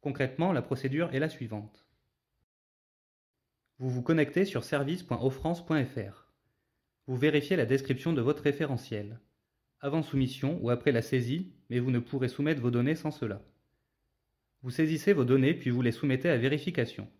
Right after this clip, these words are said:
La saisie peut s'effectuer en plusieurs fois. Les données enregistrées restent dans l'application à la déconnexion.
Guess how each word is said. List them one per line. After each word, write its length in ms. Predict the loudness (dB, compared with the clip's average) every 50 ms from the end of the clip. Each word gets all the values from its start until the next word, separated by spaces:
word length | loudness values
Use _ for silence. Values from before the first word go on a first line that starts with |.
| _ _ _ _ _ _ _ _ -8
La 100 | -8 -4
saisie 280 | 0 0 0 0 0 0
peut 200 | -2 -2 -2 0
s'effectuer 460 | 0 0 0 0 0 0 -2 -2 -2
en 100 | 0 -2
plusieurs 340 | -2 -2 0 0 0 0 0
fois. 300 | -4 -10 -12 -12 -14 _ _ _ _ _ _ _ _ _
Les 80 | -6 0
données 240 | 4 4 6 6 4
enregistrées 560 | 4 4 2 0 0 -2 -2 0 0 2 2
restent 260 | 2 2 2 0 -2
dans 120 | 0 0 0
l'application 580 | 0 0 -2 -2 -2 -2 -2 -2 -2 -2 -2
à 80 | 0 0
la 80 | 0
déconnexion. 600 | 0 0 0 0 0 -2 -2 -4 -8 -12 -14 -16